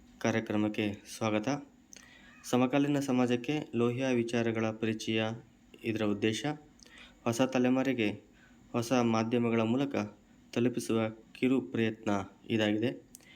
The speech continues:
ಈ ಸರಣಿಗೆ ನಾನು ಡಾಕ್ಟರ್ ನಟರಾಜ್ ಹುಳಿಯಾರ್ ರವರಿಗೆ ಋಣಿಯಾಗಿದ್ದೇನೆ. ನನ್ನ ಹೆಸರು ಗಂಗಾಧರ ಬಿ ಎಂ. ನಾನು ಈ ಅವಧಿಯಲ್ಲಿ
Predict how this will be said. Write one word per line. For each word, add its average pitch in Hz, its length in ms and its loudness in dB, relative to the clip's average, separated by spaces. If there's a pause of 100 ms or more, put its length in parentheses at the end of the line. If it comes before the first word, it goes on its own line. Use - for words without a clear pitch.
(340)
ಈ 127 140 4
ಸರಣಿಗೆ 123 480 4 (920)
ನಾನು 117 280 4 (160)
ಡಾಕ್ಟರ್ 110 300 0
ನಟರಾಜ್ 113 400 0
ಹುಳಿಯಾರ್ 110 420 0 (220)
ರವರಿಗೆ 104 440 0 (340)
ಋಣಿಯಾಗಿದ್ದೇನೆ. 104 680 0 (920)
ನನ್ನ 113 160 4
ಹೆಸರು 113 360 2 (120)
ಗಂಗಾಧರ 110 440 0
ಬಿ 107 160 -2
ಎಂ. 143 120 0 (640)
ನಾನು 120 220 4 (680)
ಈ 127 120 6 (320)
ಅವಧಿಯಲ್ಲಿ 110 520 4